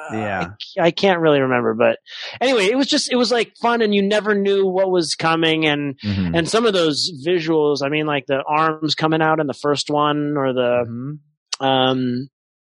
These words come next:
Speaker 2: yeah, I mean, I don't know. I, I think, uh, or the, the, the, um, all the balls hitting the <laughs> gym teacher,
Speaker 3: <laughs>
Speaker 2: that, that one. Um,
Speaker 3: Oh,
Speaker 2: just images
Speaker 3: God.
Speaker 2: that you never forget.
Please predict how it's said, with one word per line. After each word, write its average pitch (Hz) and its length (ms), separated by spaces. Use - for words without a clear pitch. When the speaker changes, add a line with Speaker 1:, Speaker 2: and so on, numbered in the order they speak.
Speaker 2:
yeah, 143 240
I 113 200
mean, 127 280
I 147 60
don't 151 120
know. 131 100
I, 147 240
I 151 120
think, 160 360
uh, 135 260
or 147 120
the, 135 200
the, 139 180
the, 135 220
um, 123 320
all 151 140
the 139 100
balls 139 480
hitting 147 240
the 135 80
<laughs> - 520
gym 147 320
teacher, 165 600
Speaker 3:
<laughs> - 40
Speaker 2:
that, 185 480
that 156 220
one. 160 180
Um, 139 720
Speaker 3:
Oh, - 280
Speaker 2:
just - 200
images 220 220
Speaker 3:
God. - 180
Speaker 2:
that 151 100
you 147 100
never 151 420
forget. 139 400